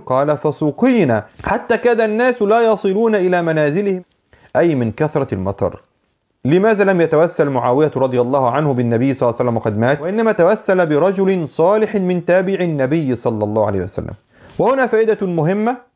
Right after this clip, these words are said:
عن حكم التوسل بالنبي صلى الله عليه وسلم.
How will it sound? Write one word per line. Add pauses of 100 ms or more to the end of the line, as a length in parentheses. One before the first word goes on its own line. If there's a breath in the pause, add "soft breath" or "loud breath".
(180)
عن
حكم
التوسل
بالنبي
صلى
الله
عليه
وسلم.